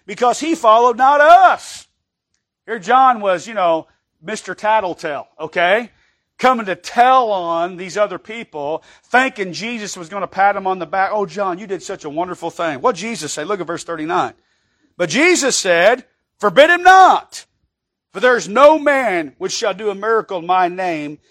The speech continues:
that can lightly speak evil of me. For he that not, is not against us is on our part.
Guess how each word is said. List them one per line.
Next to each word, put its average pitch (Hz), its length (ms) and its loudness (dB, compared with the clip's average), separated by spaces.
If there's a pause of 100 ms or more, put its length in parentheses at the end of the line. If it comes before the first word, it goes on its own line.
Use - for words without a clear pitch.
(280)
that 190 180 2
can 170 140 -2
lightly 175 400 2
speak 175 360 -12
evil 151 360 -14
of 113 80 -14
me. 117 260 -16 (600)
For 175 100 2
he 277 180 0
that 247 160 0
not, 214 260 4
is 175 240 -8
not 190 220 2
against 160 480 -6
us 156 400 -2
is 170 300 -8
on 226 260 4
our 170 220 2
part. 220 560 0